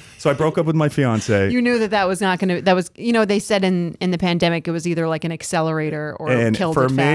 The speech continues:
Speaker 1: it
Speaker 2: fast.
Speaker 1: was, like,
Speaker 2: Yeah.
Speaker 1: an immediate, and I'm still friends with my ex-fiance and we laugh about it. We're like, "We were never supposed to get married," but life was two thousand miles an hour. I never had a chance to think. And in my head,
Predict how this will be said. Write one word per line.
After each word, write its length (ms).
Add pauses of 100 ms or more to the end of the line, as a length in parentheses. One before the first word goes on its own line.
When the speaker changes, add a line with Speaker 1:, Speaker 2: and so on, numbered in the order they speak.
(100)
Speaker 1:
it 40
Speaker 2:
fast. 140
Speaker 1:
was, 160
like, 280
Speaker 2:
Yeah. 60 (100)
Speaker 1:
an 100
immediate, 600 (240)
and 100
I'm 80
still 160
friends 240
with 140
my 260 (140)
ex-fiance 680
and 120
we 80
laugh 260
about 220
it. 20
We're 80
like, 120
"We 80
were 40
never 420
supposed 260
to 40
get 160
married," 400
but 260
life 220
was 160
two 220
thousand 400
miles 260
an 80
hour. 220
I 40
never 300
had 120
a 60 (220)
chance 400
to 120
think. 440
And 80
in 80
my 140
head, 520